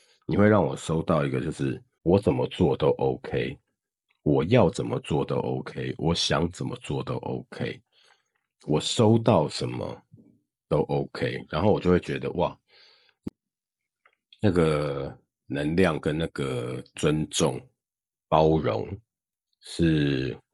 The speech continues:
非常中立而且非常温暖的。然后在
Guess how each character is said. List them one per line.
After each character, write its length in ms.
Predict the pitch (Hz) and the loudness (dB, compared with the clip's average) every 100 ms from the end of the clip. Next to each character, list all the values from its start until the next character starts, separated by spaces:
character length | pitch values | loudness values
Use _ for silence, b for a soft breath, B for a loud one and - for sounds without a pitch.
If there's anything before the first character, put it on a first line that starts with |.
| _ _ _ _ - | _ _ _ _ 2
非 140 | 104 | 4
常 260 | 110 78 80 | 4 2 -2
中 360 | - 87 87 85 | 0 2 2 2
立 220 | 90 69 | 0 0
而 80 | 71 | -6
且 140 | 69 | -6
非 200 | 65 76 | -2 0
常 240 | 76 69 67 | 0 0 0
温 280 | 73 78 73 | 0 0 -2
暖 200 | - - | -4 -6
的。 140 | - 64 _ b b b | -12 -16 _ b b b
然 100 | - | 2
后 60 | 95 | 2
在 300 | - 90 | 4 4